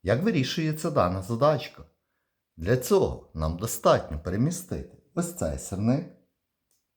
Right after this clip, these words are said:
ось сюди. І тепер, коли ми перевіримо умову, десять розділити на два буде п'ять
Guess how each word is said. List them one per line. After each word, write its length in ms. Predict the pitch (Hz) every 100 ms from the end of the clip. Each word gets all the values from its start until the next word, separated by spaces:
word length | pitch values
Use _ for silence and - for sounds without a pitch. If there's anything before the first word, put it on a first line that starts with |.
| _ _ _ _ _ _ _ _ _ _ _ _ _ _ _ _ _ _ _ _ _ _ _ _ _ _ _ _
ось 320 | 92 123 -
сюди. 460 | - 123 - 65 - _ _ _ _ _ _ _ _ _ _ _ _ _ _ _ _ _ _ _ _ _ _ _ _ _ _
І 60 | -
тепер, 460 | - 123 160 92 -
коли 160 | 101
ми 100 | 110
перевіримо 640 | - 127 147 131 95 82 85
умову, 600 | 87 82 67 101 - _ _ _ _
десять 380 | 127 180 - 107
розділити 540 | 98 82 95 85 82
на 140 | 87 80
два 420 | 76 73 52 - _ -
буде 240 | 76 76
п'ять 580 | 76 - 85 85 127 -